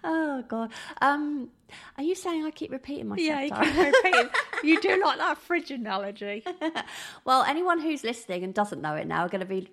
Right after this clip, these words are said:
Speaker 1: going, "I wanna know what that is."
Speaker 2: Well,
Speaker 1: <laughs>
Speaker 2: go back, go back and listen to any episode and you'll hear the fridge analogy.
Speaker 1: <laughs> Yeah. Um, yeah, so,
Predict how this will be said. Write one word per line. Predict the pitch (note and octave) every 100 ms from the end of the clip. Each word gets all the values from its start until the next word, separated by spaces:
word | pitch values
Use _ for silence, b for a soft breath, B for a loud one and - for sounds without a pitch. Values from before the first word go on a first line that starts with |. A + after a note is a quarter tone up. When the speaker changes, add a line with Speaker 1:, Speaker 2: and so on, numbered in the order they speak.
| _
Speaker 1:
going, | - F#3
"I | B3
wanna | E4+ A#4+ F4
know | B3 A3+
what | G3+
that | G#3
is." | A#3+ B3 G3+
Speaker 2:
Well, | C4+ D4
Speaker 1:
<laughs> | -
Speaker 2:
go | F#4
back, | F4+ F4+ D4 G#4 C#4+ G#4
go | A4
back | G#4+ G4+
and | C4
listen | C4 - A#3
to | -
any | C4+ G#4 A4
episode | G4 - C#4+ - G#3 G#3+ A3+
and | A3+
you'll | A#3
hear | A3+ C4+ C4+
the | D#4 -
fridge | C#4 A3+
analogy. | A3+ A3 G#3+ G#3 G3+ G#3 G3+ -
Speaker 1:
<laughs> | - F#4 - - - C#5 B B B _
Yeah. | G#4 G4 F#4+ F#4 F#4 B B B _
Um, | C#4 D#4 D#4+ D#4+ - _ _
yeah, | D#4 D#4+
so, | - G#4